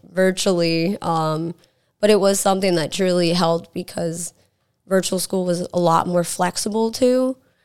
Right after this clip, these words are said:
like, compared to public school. You had a good bit less homework <laughs> in general. And it, if I had a doctor's appointment, you know, the teachers would be like, "Oh, that, no, you're good. Like, you can extend,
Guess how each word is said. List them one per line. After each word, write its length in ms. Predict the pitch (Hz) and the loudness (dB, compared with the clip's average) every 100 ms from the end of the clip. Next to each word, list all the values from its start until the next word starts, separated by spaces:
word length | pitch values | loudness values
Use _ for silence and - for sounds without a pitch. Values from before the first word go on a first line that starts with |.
| _ _ - | _ _ -4
like, 220 | 175 175 _ - | -2 -2 _ -6
compared 560 | 208 180 190 196 190 | -4 0 2 2 0
to 200 | - 175 175 | -2 -4 -2
public 340 | 190 208 233 | -2 0 -4
school. 600 | - 285 269 262 269 - _ - | -6 -4 -4 -4 -8 -14 _ -16
You 500 | 196 196 196 196 190 | -10 -6 -4 -2 0
had 280 | 190 175 170 - _ _ _ _ _ 208 | 0 -4 -8 -20 _ _ _ _ _ -2
a 60 | |
good 200 | 190 185 | 2 2
bit 140 | 170 - | 0 -4
less 260 | - - | -6 -2
homework 420 | 180 160 160 185 - | 0 0 0 -4 -2
<laughs> 60 | - | 2
in 200 | 233 240 | 4 4
general. 580 | 196 185 175 170 175 180 - - _ | 4 2 4 4 2 -2 -16 -20 _
And 240 | 180 185 175 | 2 4 2
it, 180 | - - _ - | 0 -8 _ -8
if 140 | 190 196 | 0 2
I 120 | 190 | 4
had 200 | 196 170 | 2 0
a 60 | |
doctor's 420 | 170 190 190 202 180 | 4 4 4 0 0
appointment, 480 | 202 196 190 190 | 2 4 4 2
you 120 | 185 170 | 0 0
know, 220 | 175 175 - - - | 0 -4 -12 -20 -10
the 60 | 185 | -6
teachers 360 | 170 190 190 | -4 -2 -2
would 60 | 175 | 0
be 120 | 196 | 0
like, 140 | 180 175 | 0 0
"Oh, 220 | 277 277 | 0 0
that, 280 | 269 269 - | -2 -4 -2
no, 220 | 247 302 | 0 2
you're 220 | 269 262 | 2 -2
good. 360 | 240 214 208 202 | 0 0 0 -2
Like, 220 | 196 190 | -6 -6
you 80 | 220 | -6
can 160 | 226 214 | -4 -4
extend, 580 | 214 - 196 202 190 | -4 0 0 0 -4